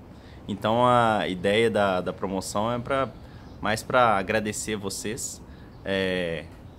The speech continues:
afinal, a gente já somos quase setenta mil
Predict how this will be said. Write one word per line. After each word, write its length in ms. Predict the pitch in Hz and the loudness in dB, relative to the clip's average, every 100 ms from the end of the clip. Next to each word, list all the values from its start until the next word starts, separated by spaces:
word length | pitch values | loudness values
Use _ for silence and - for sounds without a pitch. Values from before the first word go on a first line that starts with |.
| - - | -18 -14
afinal, 440 | - 101 95 98 | -14 -4 -2 0
a 60 | 92 | 0
gente 380 | 101 98 - | -4 -6 -8
já 160 | 92 98 | -4 -4
somos 380 | - 101 98 - - - - | -4 -6 -6 -8 -14 -16 -2
quase 360 | 98 196 - | 0 0 -2
setenta 640 | - - 98 - 123 123 101 | -4 -4 -6 -6 -8 -4 -6
mil 280 | 90 117 | -4 -6